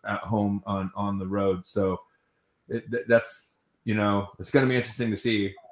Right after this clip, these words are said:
how, what the tone is. I think it's gonna be a, a fast-paced tone, a physical tone, a really excited tone for both of these teams. And I do wonder what it's gonna happen with Coop not being there, mostly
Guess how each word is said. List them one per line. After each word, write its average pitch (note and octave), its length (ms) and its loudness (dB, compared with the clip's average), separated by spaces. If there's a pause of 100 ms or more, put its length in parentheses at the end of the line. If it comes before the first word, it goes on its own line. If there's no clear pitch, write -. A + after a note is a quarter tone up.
(120)
how, A#2 160 -2
what A#2 180 6
the G#2 80 -2
tone B2 420 2
is. B2+ 220 2
I G2+ 80 0
think A#2 220 -2
it's G#2+ 100 -4
gonna A2+ 160 0
be G#2 160 0
a, F#2+ 160 0
a G2 160 -4
fast-paced A2 600 2
tone, A#2+ 180 2
a F#2 60 -2
physical A2 320 0
tone, A2+ 420 2
a G2 100 -4
really G2+ 300 0
excited G#2+ 540 -2
tone A2 240 -2
for G#2 100 -2
both G#2 300 -2
of G#2+ 80 -6
these G2+ 240 -4
teams. A2 500 0 (640)
And A2+ 420 4
I G#2 160 2
do C3+ 320 10
wonder C#3 420 6
what A#2+ 140 6
it's A2 140 -2
gonna A#2 300 0
happen A#2 680 0 (400)
with G#2+ 260 0
Coop C#3+ 400 8 (800)
not A#2 360 2
being C3+ 400 4
there, G#2 560 2 (560)
mostly B2+ 1000 6